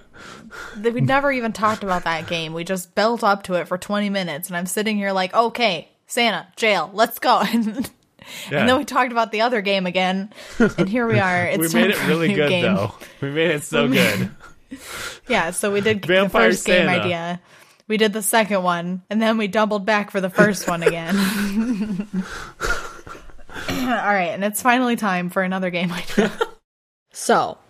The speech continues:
Speaker 1: let's talk about Elf on a Shelf. Bryce, what is Elf on a Shelf? What's the lore? What's, what's it about?
Speaker 2: I'll be honest, I've never had an Elf on a Shelf. They creep me out.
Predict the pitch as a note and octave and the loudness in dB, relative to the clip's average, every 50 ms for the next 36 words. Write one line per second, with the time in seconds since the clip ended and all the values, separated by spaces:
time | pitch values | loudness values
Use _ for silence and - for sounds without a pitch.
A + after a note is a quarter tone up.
0 | _ _ _ _ _ _ _ _ _ - - - - A#3+ A#3+ - - - A#3 A3 | _ _ _ _ _ _ _ _ _ -12 -4 0 0 0 0 -2 -6 -2 0 2
1 | G#3+ G3 F#3+ - - - - - - - _ _ _ _ _ _ _ _ _ _ | 2 2 0 -2 -8 -14 -14 -14 -18 -20 _ _ _ _ _ _ _ _ _ _
2 | _ _ - G#3 A3+ G#3 G#3 G3 F3 E3+ E3+ E3 - - _ _ _ _ _ _ | _ _ -2 0 0 2 2 2 2 2 0 0 -4 -8 _ _ _ _ _ _
3 | _ _ _ _ _ _ _ _ _ _ _ _ _ _ _ _ _ _ _ _ | _ _ _ _ _ _ _ _ _ _ _ _ _ _ _ _ _ _ _ _
4 | _ _ - A3+ A#3 A3+ A3 - - G3+ G3+ G3+ G3+ F#3+ - - D#3+ D#3+ C#3+ E3 | _ _ 2 2 4 4 2 0 0 0 0 0 0 -2 -2 -2 -4 -4 -6 -6
5 | E3+ - - - - _ _ - G#3+ A3 A3 A3 G#3+ G#3 - - - - - - | -10 -12 -14 -16 -18 _ _ -6 0 2 2 2 2 0 -2 -6 -8 -8 -8 -2
6 | G3+ A#3 C4+ E4+ E4+ - - G3 G#3+ G#3 - A3 G#3 G3+ F#3 - - - C3 C#3+ | 0 2 2 2 2 0 0 0 0 0 0 0 0 0 -2 -4 -4 -4 -4 -6
7 | - - G#3 A3 A3 - - - C4+ A#3 G#3+ F3+ F3 E3 E3 E3 - - - - | -4 -4 -2 -2 0 2 4 6 6 6 4 2 0 0 0 0 -2 -4 -6 -10
8 | - _ _ _ - G#3+ G3+ A3+ A#3 A#3 - - - - _ - G#3+ A#3 B3 - | -14 _ _ _ -8 -2 0 0 0 0 -2 -8 -8 -10 _ -4 -2 -2 2 4
9 | D#4 C4+ A#3+ F#3 - F#3+ F3 D#3 - - - - - _ _ _ _ - _ _ | 6 6 6 4 2 0 0 0 0 -2 -8 -12 -20 _ _ _ _ -20 _ _
10 | _ - C#3 C#3+ D#3 E3+ E3 D3 D3 C#3+ C3 B2+ B2 C3+ B2+ B2 A#2+ A#2+ B2 B2+ | _ -4 0 0 2 2 4 4 4 2 0 0 0 0 0 0 0 0 0 0
11 | C3+ C#3 C3+ B2+ - - C#3 B2 A#2+ B2 C3+ C#3+ C#3+ D3 D#3 D#3 D#3 - - E3+ | 0 2 0 -2 -2 -2 0 2 2 2 2 0 -2 -2 -2 -2 -2 -2 -2 -2
12 | E3 E3 D#3+ - - E3+ D#3+ D#3+ - - C#3 A#2+ A2+ - - C#3+ C#3+ C#3+ - - | -2 -2 -4 -4 -2 -2 -2 -2 -2 -2 -2 -2 -2 0 0 0 0 0 -2 -4
13 | B2+ B2 A#2+ A#2 A2+ G#2+ G2 F2 D2+ | -4 -2 0 2 2 2 0 -2 -6